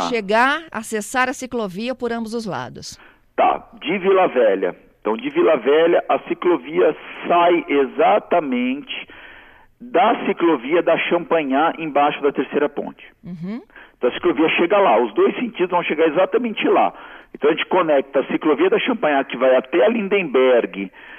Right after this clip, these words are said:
Speaker 2: pra direita, e vai pra Gil Veloso à esquerda, e vai pra Itaparica, enfim.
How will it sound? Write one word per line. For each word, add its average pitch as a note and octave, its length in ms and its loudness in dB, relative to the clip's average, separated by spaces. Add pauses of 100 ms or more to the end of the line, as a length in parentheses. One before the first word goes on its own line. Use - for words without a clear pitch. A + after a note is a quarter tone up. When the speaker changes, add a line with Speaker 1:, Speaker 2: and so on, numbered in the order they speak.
(160)
Speaker 2:
pra C3+ 180 2
direita, A#2+ 540 0
e - 20 -4
vai B2+ 260 2
pra C3 280 2
Gil C#3 240 0
Veloso B2+ 460 2
à B2 60 4
esquerda, A#2+ 540 0
e - 20 -2
vai A2+ 160 0
pra A#2 140 0
Itaparica, A#2 880 0
enfim. B2 440 -6